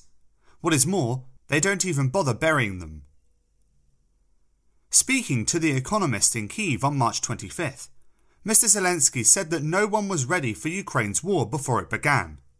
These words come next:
But now that it is here, there is only one foreseeable outcome. Quote, "We believe in victory. It's impossible to believe in anything else."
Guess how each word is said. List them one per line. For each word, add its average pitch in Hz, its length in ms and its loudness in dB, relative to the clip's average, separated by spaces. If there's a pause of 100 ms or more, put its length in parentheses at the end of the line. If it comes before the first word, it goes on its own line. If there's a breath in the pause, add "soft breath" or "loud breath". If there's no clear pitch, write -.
(1080)
But 185 140 0
now 202 260 6
that 143 160 -2
it 135 100 -2
is 127 180 4
here, 131 340 -4 (260)
there 165 160 0
is 185 100 2
only 220 220 -2
one 185 260 0
foreseeable 113 500 2
outcome. 95 500 -2 (1120)
Quote, 175 240 2 (580)
"We 214 140 6
believe 175 280 4
in 113 140 -2
victory. 110 540 -4 (420)
It's 143 180 2
impossible 160 580 2
to - 120 0
believe 160 400 -2
in 160 100 -2
anything 113 360 -2
else." 107 420 2